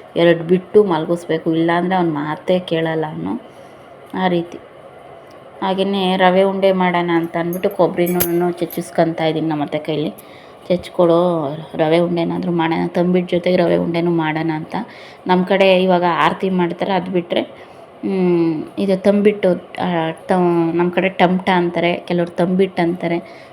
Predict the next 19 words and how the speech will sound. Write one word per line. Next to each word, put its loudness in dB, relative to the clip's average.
ಇನ್ನು -4
ಬೇರೆ 4
ಏನೋ -2
ಹೇಳ್ತಾರೆ. 0
ಅದನ್ನು -2
ತಗೊಂಡೋಗಿ 2
ದೇವ್ರಿಗೆ, 2
ಆ, -6
ಎಡೆ 6
ಕೊಡ್ತಾರೆ. -4
ಹ್ಮ್, -8
ಈಗ 0
ನಮ್ಮ 0
ಮನೇಲಿ 4
ನಾವು 2
ಮಾಡಂಗಿರ್ಲಿಲ್ವಲ್ಲ, 2
ಹಂಗಾಗಿ -4
ಮಾಡಿಲ್ಲ -6
ಅಷ್ಟೇ. -8